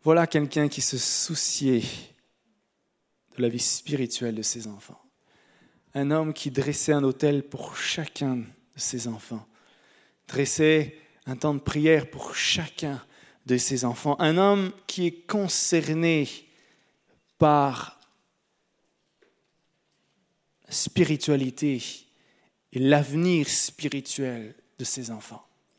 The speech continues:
C'est tellement important. Vous savez, vaut mieux une prière préventive que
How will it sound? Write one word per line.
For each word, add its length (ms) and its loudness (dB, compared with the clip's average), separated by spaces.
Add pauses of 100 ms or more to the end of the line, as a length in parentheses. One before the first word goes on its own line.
(540)
C'est 140 -8
tellement 320 4
important. 560 -2
Vous 60 -18 (520)
savez, 240 4
vaut 140 4
mieux 180 4
une 140 0
prière 400 2
préventive 720 0
que 280 2